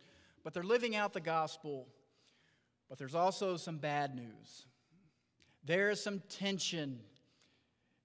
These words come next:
Maybe Paul knows about this tension. Maybe Epaphroditus said, "There's tension between you-know-who, these two women, and it's not a small thing.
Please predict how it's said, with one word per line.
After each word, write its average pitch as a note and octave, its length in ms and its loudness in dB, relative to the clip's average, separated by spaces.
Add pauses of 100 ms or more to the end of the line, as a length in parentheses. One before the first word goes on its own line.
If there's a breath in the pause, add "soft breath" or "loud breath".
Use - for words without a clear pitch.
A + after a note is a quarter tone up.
Maybe C#3+ 220 -6
Paul E3 320 -4
knows D3+ 460 -4
about B2+ 260 -8
this B2 160 -12
tension. B2 340 -10
Maybe D3+ 380 -4 (160 loud breath)
Epaphroditus D3 680 -4
said, C3+ 340 -6 (340 loud breath)
"There's D#3+ 200 -4
tension A#3+ 400 0
between G3+ 340 -4
you-know-who, G3 760 0 (840 loud breath)
these D#3+ 280 -6
two F#3+ 240 -8
women, F3 560 -6 (1080 soft breath)
and D#3+ 140 -2
it's E3 140 -6
not G3 160 4
a F#3+ 40 0
small F#3+ 380 2
thing. F#3 600 -4